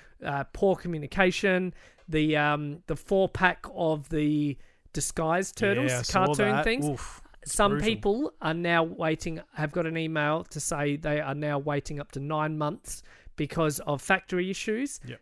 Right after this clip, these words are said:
Speaker 1: They weren't able to meet the demands that they, uh, sold, and now they have to go back to the factory and remake them, and that is gonna be a nine-month now
Speaker 2: Delay.
Speaker 1: wait. Yeah.
Speaker 2: Yep.
Speaker 1: So that,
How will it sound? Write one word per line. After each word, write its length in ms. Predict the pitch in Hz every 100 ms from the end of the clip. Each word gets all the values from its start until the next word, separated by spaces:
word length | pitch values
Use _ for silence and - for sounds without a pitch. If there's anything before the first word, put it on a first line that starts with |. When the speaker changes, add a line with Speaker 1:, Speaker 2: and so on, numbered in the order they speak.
| -
Speaker 1:
They 120 | 165
weren't 280 | 165 180 175
able 240 | 170 170
to 140 | 160 175
meet 240 | 175 180
the 60 | 156
demands 480 | 165 165 170 165 -
that 140 | 151
they, 300 | 156 151 151
uh, 260 | - 147 139
sold, 540 | - - 208 302 320 - - _ -
and 180 | 156 156
now 180 | 156
they 160 | 151 147
have 180 | 151 -
to 60 | 147
go 180 | 170
back 200 | 165 160 -
to 100 | 147
the 60 |
factory 640 | - 156 - 147 143 143 147
and 200 | 139 143
remake 480 | 156 151 143 143 -
them, 260 | 139 139 - - _ -
and 180 | 135
that 160 | 143 -
is 120 | 135
gonna 160 | 147 135
be 300 | 139 135 139
a 180 | 196 135
nine-month 680 | 135 135 135 131 131 - - - -
now 220 | 151 131
Speaker 2:
Delay. 320 | 113 131 123
Speaker 1:
wait. 220 | 107 104 - -
Yeah. 160 | 139
Speaker 2:
Yep. 220 | 123 113 - - _
Speaker 1:
So 240 | - 170 175
that, 280 | 233 233